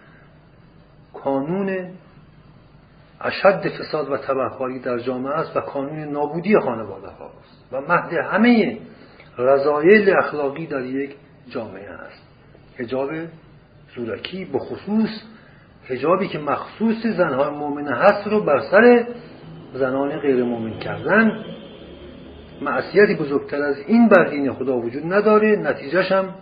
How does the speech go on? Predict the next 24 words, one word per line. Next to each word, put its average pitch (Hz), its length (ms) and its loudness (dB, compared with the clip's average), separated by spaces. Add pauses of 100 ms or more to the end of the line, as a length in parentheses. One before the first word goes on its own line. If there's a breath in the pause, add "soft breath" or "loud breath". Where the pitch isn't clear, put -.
(140)
تمام 165 320 -4
این 151 160 -10
بدبختی 139 500 -8
هایی 170 280 -2
هست، 165 380 -2
این 147 120 -12
مفاسدی 156 640 -6
هست 170 200 0
که 151 80 -12
در 135 180 -6
جامعه 127 600 -8
اسلامی 147 560 -10 (520 loud breath)
به 135 60 -6
وجود 120 300 -8
اومده. 123 320 -2
عذاب 190 500 4 (1000 loud breath)
اکراهی 190 720 6
است - 200 -10
که 160 100 -10
در 151 180 -4
قلمرو 143 420 0
دین 151 200 -4
و 139 40 -2
ایمان 139 400 0